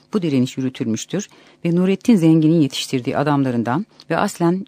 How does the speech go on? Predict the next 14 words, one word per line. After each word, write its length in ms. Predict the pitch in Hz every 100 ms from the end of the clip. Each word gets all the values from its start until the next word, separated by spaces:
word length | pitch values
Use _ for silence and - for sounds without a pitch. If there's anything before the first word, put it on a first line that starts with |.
| -
Kürt 260 | - 196
olan 240 | 131 127 160
Selahattin 540 | - 165 165 156 147
Eyyubi, 580 | 131 123 123 113 127 214 - _ _
İslam 380 | - - 226 196
ve 60 |
Avrupa 300 | 151 190 -
tarihinin 440 | 165 135 131 127 151
çok 260 | - 220
ünlü 180 | 165 147
bir 80 | 135
komutanı 580 | - 127 120 127 165 254 _
ve 60 | 170
hükümdarıdır. 800 | 160 - 143 120 110 - 98 -